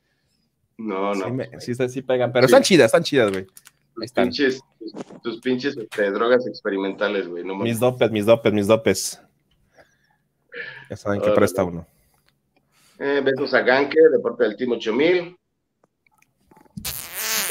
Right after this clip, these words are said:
Speaker 1: Ahí ya, ¿cómo estamos? Espero que,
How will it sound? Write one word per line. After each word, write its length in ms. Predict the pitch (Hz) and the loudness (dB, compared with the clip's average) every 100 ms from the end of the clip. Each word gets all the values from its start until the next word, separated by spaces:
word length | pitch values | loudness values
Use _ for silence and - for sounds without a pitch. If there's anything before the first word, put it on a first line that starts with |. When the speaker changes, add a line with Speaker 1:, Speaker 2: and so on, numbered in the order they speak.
| 233 | 0
Speaker 1:
Ahí 140 | 247 | 0
ya, 80 | 254 - 220 | 0 -2 -2
¿cómo 140 | 214 | -2
estamos? 540 | - - 139 135 139 135 | -2 -6 -6 -4 -6 -6
Espero 340 | 110 139 143 | -6 -2 -2
que, 720 | 139 135 139 143 147 147 151 | 0 2 4 6 4 2 0